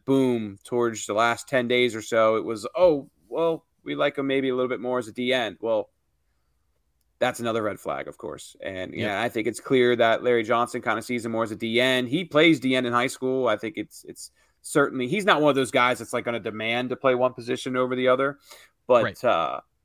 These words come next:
Speaker 1: I think it's obviously clearly more intriguing to him. And then, oh, by the way, it's Ohio State, guys. They're, they're the king of the conference. They've been that way for a reason,
Speaker 2: Yeah.
Speaker 1: uh, for, for a long time. So, yeah, add in Larry Johnson. He's, he's one of the best in, in the world at developing defensive linemen. His ties to,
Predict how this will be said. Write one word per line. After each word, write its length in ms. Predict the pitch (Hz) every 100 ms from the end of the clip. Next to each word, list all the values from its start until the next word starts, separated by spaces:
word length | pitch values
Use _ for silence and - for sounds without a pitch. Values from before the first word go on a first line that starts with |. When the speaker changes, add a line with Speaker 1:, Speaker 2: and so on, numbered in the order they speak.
| _ _ -
Speaker 1:
I 60 |
think 160 | 131 117
it's 100 | -
obviously 340 | 117 120 110
clearly 260 | 101 117 107
more 120 | 101
intriguing 460 | 95 - 127 120 117
to 240 | 117 113
him. 140 | 117 123
And 60 |
then, 160 | 135 147
oh, 120 | 160
by 200 | 165 160
the 60 | 175
way, 160 | 196
it's 120 | 170
Ohio 260 | 160 151 156
State, 280 | - 156 139
guys. 280 | 127 127 -
They're, 220 | 117 117
they're 160 | 113 113
the 80 |
king 240 | 110 127 123
of 40 |
the 60 | 117
conference. 460 | 123 117 120 113
They've 140 | 113 107
been 160 | 107
that 120 | 107 95
way 140 | 107
for 160 | - 107
a 40 |
reason, 480 | 104 104 104 104 101 - - -
Speaker 2:
Yeah. 180 | 104 98
Speaker 1:
uh, 260 | 107 98 -
for, 220 | - -
for 180 | - 113
a 40 | 104
long 220 | 101 98
time. 380 | - 98 98 101
So, 380 | - 101 98 - _ _
yeah, 240 | 120 123 131
add 60 |
in 140 | 135 135
Larry 220 | 139 135
Johnson. 560 | 120 131 135 - 139 131
He's, 260 | 113 -
he's 200 | 107 104
one 120 | 110
of 40 | 104
the 40 |
best 320 | 101 117 117 117
in, 220 | 113 98
in 140 | 82 104
the 60 |
world 380 | 95 117 123 120
at 80 | 107 -
developing 440 | 101 117 113 117
defensive 380 | 113 107 107 104
linemen. 560 | 120 135 131 135 131 - _ _ _
His 160 | 107 -
ties 460 | - 120 127 123 -
to, 280 | 120 117